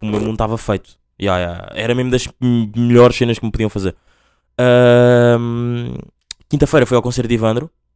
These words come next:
Fui ao concerto de Ivandro, mas cheguei um bocado tarde também, portanto não, não, não curti assim o concerto a cem por cento. Mas concerto de Ivandro é mesmo daquelas cenas que, tipo, tu tens mesmo que ir com a tua namorada, não é?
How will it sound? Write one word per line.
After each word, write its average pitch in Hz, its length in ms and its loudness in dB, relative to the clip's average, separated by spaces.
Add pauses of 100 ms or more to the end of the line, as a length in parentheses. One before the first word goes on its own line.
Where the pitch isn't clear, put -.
(840)
Fui - 100 -4
ao 107 60 2
concerto 101 240 -6
de 98 60 -8
Ivandro, 101 220 -6
mas 98 80 -10
cheguei 101 120 -8
um 95 40 -10
bocado 95 180 -8
tarde 98 140 -10
também, 95 120 -12
portanto 95 220 -14
não, 95 180 -10
não, 95 480 -12 (140)
não 98 200 -10
curti 104 260 -12
assim 98 200 -16
o 95 60 -20
concerto 95 420 -10
a 90 40 -8
cem 101 140 -10
por - 120 -14
cento. 101 200 -6 (520)
Mas 110 1000 4
concerto 123 240 0
de 120 80 0
Ivandro 110 240 0
é - 20 0
mesmo 113 140 -4
daquelas 113 340 -2
cenas 107 280 -4
que, - 100 -20
tipo, - 160 -10
tu - 80 -18
tens 110 160 -2
mesmo 110 160 -4
que - 140 -4
ir 117 120 -12 (220)
com 131 420 6
a 113 60 -2
tua - 160 -8
namorada, 101 480 -8 (180)
não 87 120 -20
é? 101 60 -20